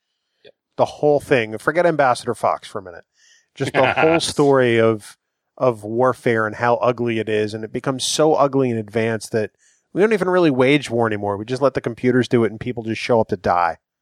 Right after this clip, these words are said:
Speaker 1: Mm-hmm.
Speaker 2: What a great science fiction story! You know, I'm sure it's
Speaker 1: Yep,
Speaker 2: a riff
Speaker 1: kinda
Speaker 2: on
Speaker 1: Logan Runish.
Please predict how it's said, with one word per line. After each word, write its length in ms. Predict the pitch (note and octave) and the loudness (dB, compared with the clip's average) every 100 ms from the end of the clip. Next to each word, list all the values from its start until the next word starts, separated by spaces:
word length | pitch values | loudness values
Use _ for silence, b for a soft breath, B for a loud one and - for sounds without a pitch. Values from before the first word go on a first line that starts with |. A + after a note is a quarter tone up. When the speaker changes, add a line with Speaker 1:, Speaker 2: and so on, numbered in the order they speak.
| _ _ _ | _ _ _
Speaker 1:
Mm-hmm. 200 | B2+ B2 D3+ | -6 -4 -2
Speaker 2:
What 80 | D#3 | 0
a 40 | D#3 | 0
great 440 | - G#2 B2 C3 | -4 -2 0 0
science 360 | - B2 A2+ G#2+ | -2 0 0 -2
fiction 300 | A2+ - G2+ | -6 -6 -10
story! 320 | - F#2 - _ _ _ _ _ _ _ _ _ _ _ _ _ | -12 -14 -16 _ _ _ _ _ _ _ _ _ _ _ _ _
You 80 | B2+ | -4
know, 80 | A2+ | -2
I'm 60 | A2+ | 0
sure 160 | - | 0
it's 100 | C#3+ | 0
Speaker 1:
Yep, 80 | C3+ | 0
Speaker 2:
a 20 | |
riff 140 | A#2 F#3 | 0 0
Speaker 1:
kinda 120 | E3 | 0
Speaker 2:
on 60 | B2 | 0
Speaker 1:
Logan 320 | D3 C#3+ A#2 | 0 0 -2
Runish. 640 | G#2+ A#2+ A#2 F#2 - - | 0 2 2 0 -2 -4